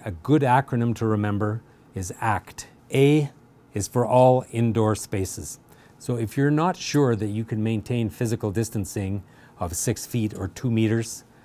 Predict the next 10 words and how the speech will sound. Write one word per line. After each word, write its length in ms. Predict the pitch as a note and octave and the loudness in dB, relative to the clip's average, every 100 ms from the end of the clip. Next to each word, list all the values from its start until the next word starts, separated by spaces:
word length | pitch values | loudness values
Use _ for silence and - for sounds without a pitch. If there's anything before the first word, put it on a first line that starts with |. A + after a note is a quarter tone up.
| - - - | -20 -16 -10
you 80 | |
should 160 | F#2 G#2+ | -4 0
wear 180 | G#2 G#2+ | 2 2
a 60 | |
mask. 440 | F#2 F2+ D#2+ - - - - - | 0 -4 -8 -12 -18 -20 -20 -16
C 560 | - - D3+ D#3 C#3+ - - - - _ | -2 4 6 6 2 -6 -20 -20 -20 _
is 140 | G#2+ G2 | -6 -4
for 140 | B2 | -4
crowds. 680 | - - C3+ A2 E2 - - - - - - | -2 4 6 4 0 -10 -16 -20 -20 -20 -8
Again, 480 | A#2+ C3 B2 C3 | 0 2 4 2